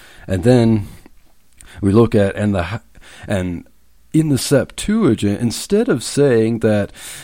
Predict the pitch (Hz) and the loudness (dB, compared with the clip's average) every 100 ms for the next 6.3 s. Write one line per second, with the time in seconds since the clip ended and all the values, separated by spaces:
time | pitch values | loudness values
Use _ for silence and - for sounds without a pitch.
0 | 90 92 92 90 87 85 - 113 - - | -8 -4 -2 -2 -6 -8 0 0 0 -6
1 | 139 139 156 151 135 - 139 135 117 101 | 0 2 2 2 0 2 2 2 2 -2
2 | - 143 139 127 110 98 98 101 - 147 | -2 -2 -2 0 0 0 0 -2 -2 -2
3 | 151 135 120 117 - - - 151 - - | -2 -2 -2 -4 -6 -12 -2 0 -2 -10
4 | - 143 151 135 127 98 95 - - 131 | -2 2 4 4 2 2 -4 -4 -8 0
5 | 160 127 98 98 104 - - 104 101 - | 0 2 0 -2 -4 -8 -6 -2 -2 0
6 | 113 107 95 | 2 2 0